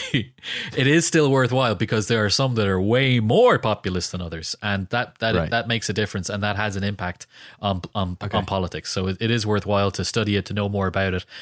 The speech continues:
Speaker 1: and to understand what, what these political parties might be, or movements might be doing when they're being populist.
Speaker 2: Okay.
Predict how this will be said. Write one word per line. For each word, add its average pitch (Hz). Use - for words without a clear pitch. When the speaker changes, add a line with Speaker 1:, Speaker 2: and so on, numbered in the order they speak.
Speaker 1:
and 98
to 110
understand 98
what, 101
what 110
these 104
political 104
parties 95
might 98
be, -
or 104
movements 98
might 101
be 95
doing 104
when 92
they're 90
being 92
populist. -
Speaker 2:
Okay. 101